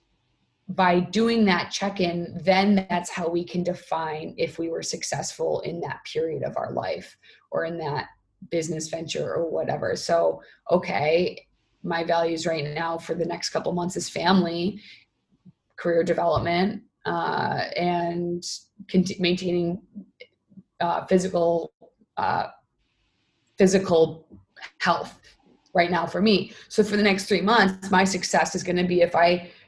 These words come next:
reach these three values. If I, if I don't have as much freedom, that's fine, because I, I have declared and understood, and these are my metrics, and I'm constantly going against, up against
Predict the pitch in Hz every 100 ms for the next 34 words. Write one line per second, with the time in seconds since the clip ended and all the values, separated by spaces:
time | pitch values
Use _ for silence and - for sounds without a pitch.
0 | _ - 180 - 180 175 180 170 202 285
1 | 202 170 180 165 170 180 185 - - -
2 | 185 190 180 180 180 175 - - _ 190
3 | - 196 208 208 202 196 190 - 196 254
4 | 175 185 254 240 - - _ _ _ _
5 | _ _ _ _ _ - - _ _ _
6 | - 247 247 339 453 311 - - 214 240
7 | 226 233 214 190 - 190 208 202 208 220
8 | 190 196 196 208 208 - 233 226 202 185
9 | 180 175 - 220 226 196 185 185 175 170
10 | 170 170 180 190 180 170 175 175 170 180
11 | 156 160 165 165 170 180 180 185 - -
12 | - 226 170 170 175 -